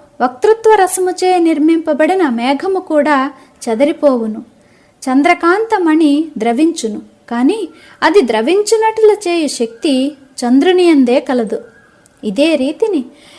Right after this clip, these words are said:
యోగ్యులగు శ్రోతలు లభించునంత వరకు ఏ వక్తయు వక్తయే కాజాలడు. బియ్యము ఎన్నడైనా తనను తినువానితో "నేను తియ్యగా ఉంటినని ఎంచి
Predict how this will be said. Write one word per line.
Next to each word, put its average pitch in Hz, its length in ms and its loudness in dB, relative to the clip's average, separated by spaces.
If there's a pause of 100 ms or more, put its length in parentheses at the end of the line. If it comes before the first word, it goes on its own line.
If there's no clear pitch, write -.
(140)
యోగ్యులగు 330 920 4
శ్రోతలు 311 540 0
లభించునంత 349 880 0
వరకు 240 600 -2 (380)
ఏ 403 220 6
వక్తయు 311 760 2 (160)
వక్తయే 269 580 2
కాజాలడు. 294 760 -2 (840)
బియ్యము 415 500 2
ఎన్నడైనా 370 760 2 (400)
తనను 392 260 2
తినువానితో 320 880 0 (400)
"నేను 440 260 4
తియ్యగా 339 600 2
ఉంటినని 359 640 0
ఎంచి 269 720 2